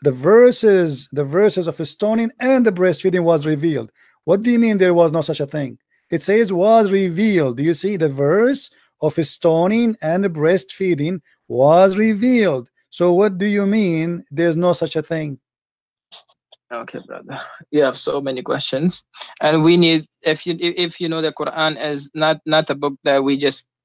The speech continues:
Speaker 2: take it and we just read it and we just throw it there, you
Speaker 1: This is
Speaker 2: know?
Speaker 1: another
Speaker 2: We have
Speaker 1: question, my
Speaker 2: respect
Speaker 1: friend.
Speaker 2: for
Speaker 1: This is another
Speaker 2: Quran.
Speaker 1: question. This is another question. Can you
Speaker 2: Yes,
Speaker 1: recite for
Speaker 2: brother.
Speaker 1: me? Can you
Speaker 2: I'm
Speaker 1: recite
Speaker 2: trying.
Speaker 1: for me the breastfeeding for adult verses?
Speaker 2: Sorry, brother?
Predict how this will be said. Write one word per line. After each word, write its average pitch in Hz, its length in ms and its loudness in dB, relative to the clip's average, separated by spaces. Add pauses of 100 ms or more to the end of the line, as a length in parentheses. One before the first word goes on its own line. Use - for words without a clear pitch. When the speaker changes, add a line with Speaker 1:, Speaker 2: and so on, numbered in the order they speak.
(120)
Speaker 2:
take 160 220 -2
it 139 120 -6
and 135 140 -4
we 139 80 -2
just 135 220 -4
read 139 200 -2
it 139 140 0
and 127 100 -2
we 131 100 -2
just 127 280 0
throw 131 160 4
it - 140 2
there, 120 180 -2
you 123 80 0
Speaker 1:
This 156 80 4
is 196 60 4
Speaker 2:
know? - 60 4
Speaker 1:
another 185 180 4
Speaker 2:
We 147 60 2
have 139 120 4
Speaker 1:
question, 160 160 0
my 143 80 4
Speaker 2:
respect 139 120 2
Speaker 1:
friend. 135 120 -2
Speaker 2:
for 156 60 2
Speaker 1:
This 151 80 -2
is - 40 -2
another 160 220 0
Speaker 2:
Quran. 160 40 -2
Speaker 1:
question. 160 360 0
This 127 120 -4
is - 20 -6
another 139 240 0
question. 131 400 -4
Can 180 180 0
you 190 140 2
Speaker 2:
Yes, 180 80 4
Speaker 1:
recite 175 280 4
for 190 60 2
Speaker 2:
brother. 160 160 2
Speaker 1:
me? 165 220 -2
Can 160 160 0
you 165 80 0
Speaker 2:
I'm 156 60 4
Speaker 1:
recite 160 260 0
Speaker 2:
trying. 160 80 -4
Speaker 1:
for 156 100 0
me 156 100 0
the 143 120 -2
breastfeeding 147 400 -2
for 151 100 -2
adult 143 300 0
verses? 131 480 -6 (2500)
Speaker 2:
Sorry, 160 300 -6
brother? 165 400 -8